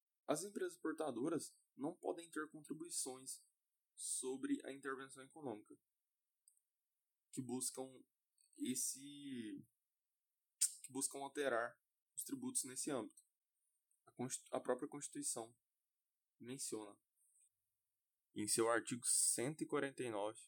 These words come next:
parágrafo segundo, inciso primeiro, que preceitua que não incidirão sobre as receitas decorrentes de exportação.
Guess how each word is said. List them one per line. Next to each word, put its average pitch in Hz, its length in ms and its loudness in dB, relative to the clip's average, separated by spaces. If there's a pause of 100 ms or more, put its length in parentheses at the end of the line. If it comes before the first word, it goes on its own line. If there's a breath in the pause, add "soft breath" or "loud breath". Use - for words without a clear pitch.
(100)
parágrafo 104 380 6
segundo, 101 480 -6 (720)
inciso 107 520 -2
primeiro, 107 460 0 (680)
que 107 880 -8 (180)
preceitua 113 520 4
que - 140 -12
não 113 300 -2
incidirão 123 440 -2
sobre 113 280 2
as 117 100 0
receitas 110 400 -4
decorrentes 113 800 -2 (300)
de - 140 -10
exportação. - 800 0